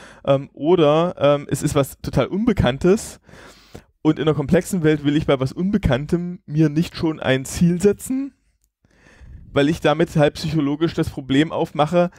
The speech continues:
dass ich halt unterschätze, wie viel Erkenntnisgewinn ich auf der Reise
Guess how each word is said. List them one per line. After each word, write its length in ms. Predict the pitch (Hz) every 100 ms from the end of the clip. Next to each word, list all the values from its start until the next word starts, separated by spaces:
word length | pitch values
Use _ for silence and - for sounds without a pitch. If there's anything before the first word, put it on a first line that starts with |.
| _ _
dass 180 | 147 -
ich 200 | 147 160
halt 260 | 143 - - _ _ _ _ _ _ _ _ _
unterschätze, 760 | 170 156 127 156 165 - 196 196 - -
wie 220 | 139 180
viel 200 | - 214
Erkenntnisgewinn 840 | 113 - 156 185 208 - 156 160 -
ich 180 | -
auf 200 | - 160
der 260 | - 139 120
Reise 640 | 123 185 190 143 143 170